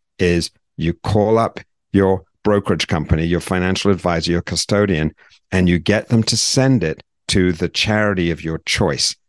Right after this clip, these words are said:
And it becomes what's called as a, a qualified charitable distribution. Now, it's a little bit complicated. Make sure you get professional advice to make sure you do it correctly. And then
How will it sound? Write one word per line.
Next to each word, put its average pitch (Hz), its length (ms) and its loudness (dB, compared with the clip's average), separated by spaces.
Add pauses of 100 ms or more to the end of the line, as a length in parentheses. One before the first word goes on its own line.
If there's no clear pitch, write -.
(220)
And 82 220 0
it - 200 -6 (220)
becomes 104 380 0
what's 95 100 -2
called 95 300 0
as 82 120 -2
a, - 60 -8 (600)
a - 100 -8 (100)
qualified 92 800 -2
charitable 82 520 -2
distribution. 80 720 -2 (360)
Now, 92 120 0
it's - 100 -4
a 101 60 2
little 107 180 2
bit - 160 -2
complicated. 101 720 2 (260)
Make 92 280 0
sure 127 180 2
you 113 140 0
get 110 180 -2
professional 123 680 -2
advice 113 640 -2 (180)
to 90 80 -4
make 90 180 -4
sure 95 220 2
you 90 120 0
do 95 220 2
it - 140 0
correctly. 123 680 0 (1400)
And 101 160 2
then 104 240 0